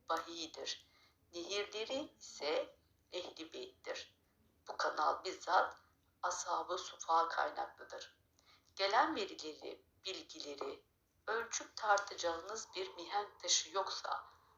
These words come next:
o zaman yanılabilirsiniz. O yüzden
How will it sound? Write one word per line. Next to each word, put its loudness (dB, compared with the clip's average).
o 2
zaman 4
yanılabilirsiniz. -2
O 0
yüzden 2